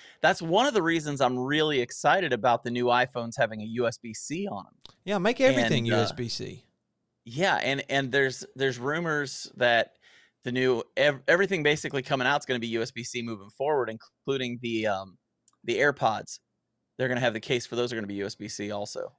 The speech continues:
Speaker 2: Isn't it because they, uh, there's some kind of legislation in the U K that said if you're, uh, if you're gonna sell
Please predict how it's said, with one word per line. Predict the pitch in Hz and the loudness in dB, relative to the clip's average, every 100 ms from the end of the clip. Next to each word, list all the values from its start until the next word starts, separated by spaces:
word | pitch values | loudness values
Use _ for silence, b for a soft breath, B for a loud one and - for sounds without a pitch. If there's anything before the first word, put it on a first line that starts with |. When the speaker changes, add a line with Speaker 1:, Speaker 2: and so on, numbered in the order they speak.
| - | -4
Speaker 2:
Isn't | 190 233 | -2 2
it | 220 165 | 0 0
because | 165 165 160 165 151 - - | 2 8 8 8 4 -2 -6
they, | 139 131 127 120 117 | 2 4 6 6 8
uh, | 113 113 120 _ | 6 4 0 _
there's | 139 123 | -2 0
some | - 156 | 2 2
kind | 160 | 2
of | 131 | 4
legislation | 123 127 120 127 127 135 | 4 2 2 2 2 0
in | 123 | -4
the | 113 | -2
U | 113 120 | -2 -2
K | 123 120 123 123 113 | 2 4 4 2 -2
that | 123 104 | -8 -4
said | - 120 117 113 113 b b b b - | 0 4 6 4 0 b b b b -10
if | 127 131 | -10 -2
you're, | 131 135 127 | 2 4 6
uh, | 117 110 110 107 101 _ _ _ _ _ _ _ - - | 6 8 6 4 -2 _ _ _ _ _ _ _ -20 -12
if | 123 | -8
you're | 139 | -4
gonna | 143 127 | -2 0
sell | - 131 127 127 117 | 2 4 6 6 2